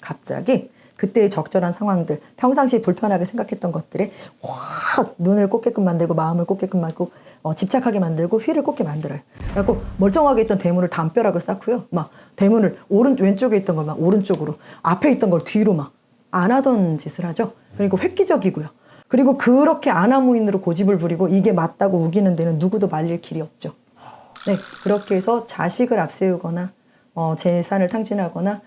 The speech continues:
자기 스스로가 중풍을 맞거나 쓰러지거나 뭐 청상과부, 남편의 어떤 사별 뭐 이런 걸 겪게 되거나 이런 경우들도 많아요. 의외로 주변에. 왜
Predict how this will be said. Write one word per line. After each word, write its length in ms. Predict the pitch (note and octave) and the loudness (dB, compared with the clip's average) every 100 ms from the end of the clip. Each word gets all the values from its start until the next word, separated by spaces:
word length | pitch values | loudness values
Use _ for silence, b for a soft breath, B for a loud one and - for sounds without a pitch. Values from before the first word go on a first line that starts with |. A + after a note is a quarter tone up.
| b _ | b _
자기 300 | - E3+ F#3+ | -4 -2 0
스스로가 500 | A#3+ A#3 A#3 G3 F#3+ | -2 -2 -2 0 -2
중풍을 460 | F3+ E3+ G3 F#3 | -2 -2 0 0
맞거나 400 | E3 D#3 E3 E3 | -2 -6 -8 -8
쓰러지거나 800 | E3+ G#3 A3+ G#3+ F3+ E3+ E3+ F#3 b b b - | -6 -6 -6 -4 -6 -6 -6 -8 b b b -6
뭐 640 | D#3+ D#3+ D3+ D3+ D3+ D#3 | -2 -2 -2 -4 -8 -8
청상과부, 720 | - B3+ B3+ A3 F#3+ D#3 D3+ D#3 _ | -2 0 2 -2 -4 -6 -8 -10 _
남편의 640 | E3 D#3+ D#3+ F3 E3 E3 - | -6 -6 -4 -4 -4 -6 -8
어떤 240 | E3 D#3 | -10 -10
사별 400 | D#3 A3+ A3+ E3+ b b - | -8 -6 -4 -6 b b -8
뭐 140 | E3 | -4
이런 180 | E3 F3 | -2 -2
걸 120 | E3 | -2
겪게 280 | D#3+ D#3 E3+ | -4 -6 -6
되거나 320 | D3+ D#3+ F3+ b b b G3 | -6 -6 -8 b b b -2
이런 160 | G#3 | -2
경우들도 380 | F#3+ E3 D3+ D3 | 0 -2 -4 -6
많아요. 400 | E3+ - F#3+ - - | -10 -10 -14 -16 -2
의외로 340 | F#3+ F#3 E3 | 2 4 2
주변에. 440 | C#3+ - D#3+ F#3 - B B B B B | -2 -8 -10 -10 -16 B B B B B
왜 280 | A#3 A3+ G#3 | 2 4 2